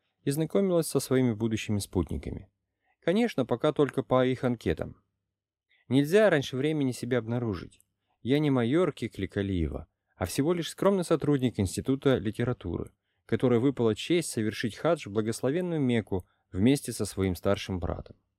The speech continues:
Из Баку поедут сорок два человека, плюс паломники из Гянджи и Нахичевани. А из многомиллионной России отправится почти двенадцать тысяч мужчин и женщин. Это их лимит на сто сорок с лишним миллионов людей. Мусульман там относительно немного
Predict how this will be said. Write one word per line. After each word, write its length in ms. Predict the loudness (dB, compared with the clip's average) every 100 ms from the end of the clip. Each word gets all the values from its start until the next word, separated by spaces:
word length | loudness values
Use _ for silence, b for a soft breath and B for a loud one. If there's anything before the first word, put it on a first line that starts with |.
| _ _ _ _ _
Из 140 | -8 0
Баку 320 | 0 2 -2
поедут 440 | 2 2 2 0
сорок 260 | 0 -2 0
два 120 | -2
человека, 640 | -2 0 2 2 2 0
плюс 240 | -4 -2 -2
паломники 540 | 0 0 0 -2 -2
из 160 | -4 0
Гянджи 380 | -2 -2 -2 -2
и 60 |
Нахичевани. 800 | -2 -4 -8 -6 -2 -2 -2 -8 _ _ _ _ _ _ _ _ 2
А 100 | 2
из 100 | 4
многомиллионной 720 | 2 2 2 2 0 0 0
России 360 | -2 -4 -4 -2
отправится 560 | 0 2 2 2 0
почти 340 | -2 -2 -4 -6
двенадцать 540 | -2 0 -2 -4 -6
тысяч 380 | -6 -6 -6 -4
мужчин 340 | -4 -2 -2
и 60 | 0
женщин. 500 | 0 -2 -2 -10 -14 _ _ _
Это 200 | -4 2
их 160 | 2 4
лимит 360 | 2 2 0 -2
на 100 | -4
сто 160 | -4
сорок 320 | -2 2 2
с 80 | 0
лишним 300 | -6 -4 -2
миллионов 420 | 0 0 0 -2
людей. 360 | -6 -6 -8 -10 _ _ _ _ _ _ _ _ -8
Мусульман 480 | -4 -2 0 0
там 140 | 0 -2
относительно 500 | -2 -4 -6 -4 -2
немного 640 | 0 0 2 2 2 0